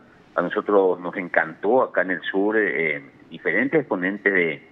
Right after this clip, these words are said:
de, del segmento judicial, ya sea, y de los operadores de justicia, los fiscales, los defensores, y con mucho más razón los ma-, los magistrados, esta unidad gremial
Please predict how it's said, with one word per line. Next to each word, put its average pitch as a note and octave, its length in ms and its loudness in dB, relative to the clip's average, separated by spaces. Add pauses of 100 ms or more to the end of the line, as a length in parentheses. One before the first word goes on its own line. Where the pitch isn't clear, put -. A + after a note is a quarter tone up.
(340)
de, E2 760 0
del F2 160 -2
segmento F#2 400 -2
judicial, G2+ 800 0
ya F2+ 180 2
sea, F2+ 340 2
y G#2 120 -6
de F2+ 80 0
los E2+ 100 2
operadores F#2 400 2
de - 60 -20
justicia, A2+ 440 -4
los E2+ 120 -2
fiscales, F#2+ 480 -2
los F#2 120 0
defensores, G2+ 600 0 (460)
y G2 100 2
con E2+ 160 -2
mucho G2 220 -4
más A2 160 4
razón G#2+ 280 -2
los G2+ 100 2
ma-, G2+ 260 -2
los F2+ 140 -2
magistrados, G2 640 0 (560)
esta A2 600 2
unidad A2 440 2
gremial G2+ 720 0